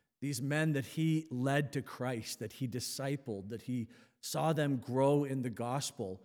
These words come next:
He, he knows that he is going to leave them, and he says, "You will never see my face again."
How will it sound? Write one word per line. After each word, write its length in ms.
He, 240
he 180
knows 520
that 180
he 240
is 100
going 280
to 100
leave 380
them, 200
and 80
he 80
says, 480
"You 260
will 220
never 380
see 260
my 200
face 360
again." 380